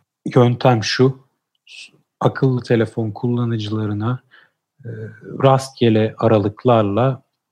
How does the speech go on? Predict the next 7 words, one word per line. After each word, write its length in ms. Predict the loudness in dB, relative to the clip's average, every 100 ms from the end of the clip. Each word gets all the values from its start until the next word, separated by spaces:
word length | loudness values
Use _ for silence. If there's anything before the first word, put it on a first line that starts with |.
| _ _ -10
o 200 | 0 4
an 320 | 4 4 0 -8 _ _ -20 -20 _ _
on 160 | -2 0
üzerinden 680 | 0 0 0 0 0 -2 0
kaç 360 | 0 0 -2
hissettiklerini 1000 | -6 -8 -2 -4 -2 -10 -2 -2 -2 -4 -8 _ _ _ _ _
soran 560 | 0 2 4 2 -2